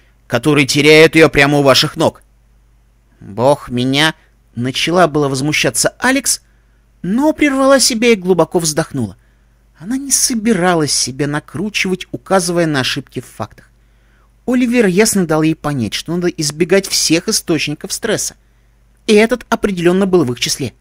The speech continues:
«Я посмотрю», сказала она, «но у меня нет никакой магии. Я земная пони, как и вы. Я не знаю, что вы от меня ждёте».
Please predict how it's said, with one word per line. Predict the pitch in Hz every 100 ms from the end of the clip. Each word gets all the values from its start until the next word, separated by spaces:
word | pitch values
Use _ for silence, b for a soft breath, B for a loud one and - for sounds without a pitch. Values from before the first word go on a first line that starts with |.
| _ _ B B B B B B B B B B B B -
«Я | 104
посмотрю», | - - 117 - 98 _ _ _ _ -
сказала | - 110 113 110
она, | 107 - _ _ _ _ -
«но | 110 120
у |
меня | 120 123 120
нет | 135 -
никакой | 123 117 - 123
магии. | 113 92 - - _ _
Я | 95 104 139
земная | 123 117 117 110 104
пони, | 131 131 117
как | 117 -
и |
вы. | 117 95 - _ _ _ _ _ _
Я | 110 135
не | 151
знаю, | 143 160 160 139
что | - - 143 151
вы | 147
от | 135
меня | 131 123 123
ждёте». | 120 120 107 -